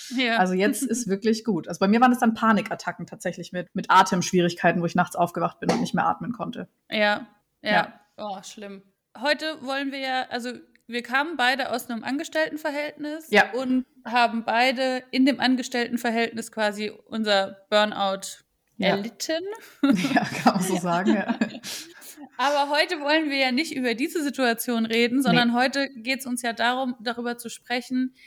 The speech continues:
Speaker 1: warum denn Burnout-Prävention vor allem auch für Unternehmerinnen so wichtig
Speaker 2: Ja.
Speaker 1: ist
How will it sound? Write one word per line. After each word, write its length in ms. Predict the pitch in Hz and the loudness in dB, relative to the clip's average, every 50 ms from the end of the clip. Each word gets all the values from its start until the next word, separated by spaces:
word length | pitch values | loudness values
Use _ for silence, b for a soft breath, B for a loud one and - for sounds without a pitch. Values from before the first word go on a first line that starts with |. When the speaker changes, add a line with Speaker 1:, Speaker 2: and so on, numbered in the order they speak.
| b b b - - | b b b -16 -12
Speaker 1:
warum 520 | 208 214 240 233 226 226 269 320 381 349 | -4 0 2 2 2 0 -2 -4 -4 -4
denn 460 | 254 254 247 247 247 247 240 - 233 - | -4 -2 -2 -2 -2 -4 -6 -8 -10 -4
Burnout-Prävention 880 | - 254 254 262 - 247 240 - - 262 233 240 240 233 - 254 254 247 | -2 0 0 0 -2 -6 -10 -10 -10 -10 -8 -8 -8 -8 -8 -8 -8 -8
vor 200 | 240 - - - | -8 -10 -8 -4
allem 240 | - 247 269 269 247 | -2 0 0 0 -2
auch 180 | - 220 233 - | -4 -6 -10 -10
für 160 | - - 233 | -12 -16 -14
Unternehmerinnen 880 | - 226 214 - 214 214 226 294 415 453 370 262 240 226 208 202 202 202 | -12 -12 -10 -10 -8 -6 -4 -2 0 2 0 0 0 -2 -4 -6 -6 -8
so 200 | 185 202 190 185 | -8 -10 -10 -10
wichtig 400 | 196 196 190 - - 202 196 - - | -10 -10 -12 -12 -16 -16 -18 -12 -4
Speaker 2:
Ja. 180 | - 202 196 | 0 2 2
Speaker 1:
ist 180 | - - - | 0 0 -6